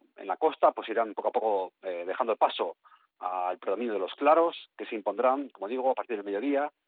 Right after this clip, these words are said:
y durante la mayor parte de la tarde. Además, notaremos cómo las temperaturas diurnas suben,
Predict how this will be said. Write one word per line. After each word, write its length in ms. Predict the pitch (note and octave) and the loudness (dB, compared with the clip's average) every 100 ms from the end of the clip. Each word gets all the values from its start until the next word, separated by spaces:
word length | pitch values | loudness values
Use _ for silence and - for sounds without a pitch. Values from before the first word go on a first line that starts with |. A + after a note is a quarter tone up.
| _ _ - | _ _ -4
y 100 | A#2+ | 0
durante 280 | B2 B2+ | 2 2
la 80 | A#2+ | -2
mayor 140 | G2 G#2 | 0 -2
parte 200 | - G2+ | 0 0
de 40 | |
la 40 | |
tarde. 340 | G#2 A2 D2+ _ _ _ _ - | 0 0 -4 _ _ _ _ -6
Además, 240 | F#2 A2+ | 0 0
notaremos 360 | A2+ A2 C3+ - | 0 0 0 -2
cómo 300 | D3 E3 - _ _ _ | 0 0 -2 _ _ _
las 180 | - F#2+ | -10 -8
temperaturas 400 | - F2 A#2+ A2 | -10 -6 -2 -2
diurnas 400 | G2+ C3+ D#3+ D3+ | 0 2 2 0
suben, 400 | - F#3+ G3 A3+ | 2 4 4 2